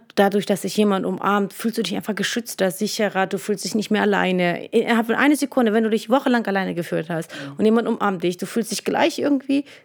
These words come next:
Speaker 1: geborgen. Und das ist, dieses Alleinsein ist komplett weg. Jeder, also viele Ängste sind einfach weg, weil in dem Moment geht's nur, dass du es genießt, ja?
Speaker 2: Ja.
Speaker 1: Ich glaube, das kann man auch gar nicht richtig erklären. Es sind, wie gesagt, tatsächlich tiefere Gefühle, würde ich sagen, ne? Wie gesagt, weil als Baby bist du ja auch abhängig von der Zuneigung und von der Aufmerksamkeit. Und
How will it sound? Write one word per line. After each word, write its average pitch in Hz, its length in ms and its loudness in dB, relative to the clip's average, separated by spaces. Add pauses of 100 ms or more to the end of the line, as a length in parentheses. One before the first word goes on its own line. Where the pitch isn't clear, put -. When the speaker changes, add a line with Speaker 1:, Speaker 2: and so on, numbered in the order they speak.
Speaker 1:
geborgen. 180 560 2
Und 185 80 -4
das 190 120 0
ist, 226 100 -2
dieses 226 160 4
Alleinsein 247 680 4
ist - 160 -6
komplett 220 460 0
weg. 226 240 2
Jeder, 202 300 2 (460)
also 190 120 0
viele 214 260 2
Ängste 247 300 2
sind 233 180 2
einfach 214 300 0
weg, 240 180 2
weil 196 140 2
in 196 160 0
dem 190 80 2
Moment 196 340 0
geht's 214 240 -4
nur, 196 80 -2
dass 190 140 0
du 185 80 -4
es - 100 -8
genießt, 180 480 -2
ja? 175 120 4
Speaker 2:
Ja. 208 40 -4 (320)
Speaker 1:
Ich 143 80 -18
glaube, 214 160 4
das 214 100 0
kann 233 120 2
man 226 100 2
auch 214 120 0
gar 208 120 0
nicht 226 180 -2
richtig - 220 -4
erklären. 208 360 0
Es 190 100 -6
sind, 196 220 -4 (280)
wie - 160 -6
gesagt, 190 220 -6
tatsächlich 202 500 -4
tiefere 202 540 -2 (480)
Gefühle, 240 480 2
würde 170 120 2
ich 175 100 -2
sagen, 165 360 0
ne? 208 160 2
Wie 226 60 2
gesagt, 196 200 -2
weil 170 80 4
als 170 200 2
Baby 208 220 4
bist 190 200 0
du 185 40 4
ja 175 100 6
auch 202 100 0
abhängig 170 640 0
von 185 160 0
der 170 120 0
Zuneigung 175 720 2
und 170 180 -2
von - 140 -6
der 170 160 -2
Aufmerksamkeit. 170 880 -2
Und 156 160 -2